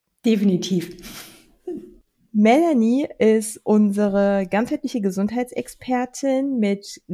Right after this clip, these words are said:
Speaker 2: ganz viel grandiosem, fundamentalem Wissen rund um wirklich alle Themen der Gesundheit. Aber nichtsdestotrotz kann niemand immer alles perfekt wissen.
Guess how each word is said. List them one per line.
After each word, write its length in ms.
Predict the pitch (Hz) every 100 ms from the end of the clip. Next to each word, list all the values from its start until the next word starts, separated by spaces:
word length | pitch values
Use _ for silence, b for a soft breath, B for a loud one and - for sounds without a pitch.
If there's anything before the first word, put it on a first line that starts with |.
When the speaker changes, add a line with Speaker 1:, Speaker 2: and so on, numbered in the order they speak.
| 165
Speaker 2:
ganz 500 | 180 196 214 214 -
viel 280 | - 196 190
grandiosem, 760 | 175 165 175 202 196 185 180 185
fundamentalem 1080 | 175 226 233 220 202 190 202 185 185 180 170
Wissen 360 | 196 202 190
rund 400 | 185 185 202 196
um 180 | 190 175
wirklich 460 | 180 180 175 - 185
alle 240 | 175 190
Themen 340 | - 214 214
der 120 | 214 208
Gesundheit. 640 | 208 214 233 233 240 269 _ B B B B
Aber 200 | 214 233
nichtsdestotrotz 920 | 330 - 277 - 220 - 214 247 -
kann 300 | 220 202 196
niemand 640 | 240 285 233 190 190 190
immer 360 | - 208 196 -
alles 340 | 180 190 190 -
perfekt 600 | - 156 - 170 _ 233
wissen. 400 | 233 - 285